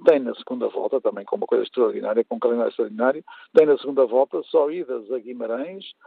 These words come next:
a Alvalade, às Antas e a Braga. Ou seja,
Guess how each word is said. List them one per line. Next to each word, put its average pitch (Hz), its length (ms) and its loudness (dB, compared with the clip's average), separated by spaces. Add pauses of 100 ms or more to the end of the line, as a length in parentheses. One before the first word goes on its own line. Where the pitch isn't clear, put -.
(260)
a 135 120 6
Alvalade, 147 880 0
às 120 260 -6
Antas 190 440 -4 (120)
e 196 200 -4
a 202 60 2
Braga. 175 480 -4 (480)
Ou 190 100 4
seja, 151 340 6